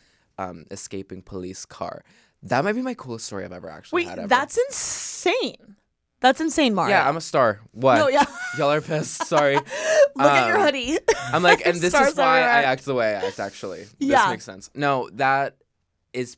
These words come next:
Speaker 1: peak, like, feeling the, the numbers in your life kinda thing.
Speaker 2: How old were you at that time?
Speaker 1: Seventeen, seventeen probably.
Speaker 2: And how many people would you estimate were there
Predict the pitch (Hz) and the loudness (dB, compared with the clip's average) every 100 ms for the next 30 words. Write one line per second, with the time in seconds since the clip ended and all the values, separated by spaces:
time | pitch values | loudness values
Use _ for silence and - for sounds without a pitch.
0 | _ - 127 113 120 110 - - 107 98 | _ -10 -8 -6 -6 -8 -8 -10 -8 -8
1 | 95 95 92 82 64 64 _ - 104 104 | -10 -10 -10 -10 -12 -18 _ -16 -12 -10
2 | 95 95 101 90 87 85 - - - 57 | -10 -12 -14 -16 -16 -18 -20 -20 -20 -20
3 | - 254 311 247 233 233 233 208 196 196 | -12 -4 0 0 0 0 0 -2 -4 -2
4 | 175 160 156 151 170 160 160 170 151 _ | 2 2 2 0 -2 -6 -8 -10 -14 _
5 | - - 104 120 120 135 - 113 92 87 | -20 -20 -18 -18 -18 -18 -12 -10 -10 -14
6 | 85 82 82 - - - _ _ _ _ | -20 -20 -20 -20 -20 -20 _ _ _ _
7 | _ _ 247 254 285 339 427 403 247 233 | _ _ 0 0 2 2 2 0 -2 -4
8 | 233 - 185 202 196 196 196 170 180 190 | -12 -16 -16 -10 -8 -8 -10 -12 -8 -8
9 | 151 180 180 180 175 170 - 170 - - | -10 -12 -8 -6 -4 -6 -4 -4 -4 -8
10 | 175 160 143 - 165 170 156 170 127 - | -8 -10 -12 -14 -10 -10 -8 -8 -8 -12